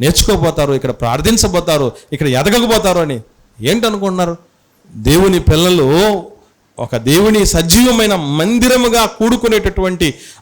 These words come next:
ఆ పిల్లలు నేర్చుకునేటటువంటి విద్యాలయం, ఆలయం ఇది, ఒక పాఠశాల ఇది.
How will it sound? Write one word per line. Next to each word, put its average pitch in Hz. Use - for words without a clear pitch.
ఆ 123
పిల్లలు 175
నేర్చుకునేటటువంటి 165
విద్యాలయం, 123
ఆలయం 147
ఇది, 110
ఒక 139
పాఠశాల 220
ఇది. 165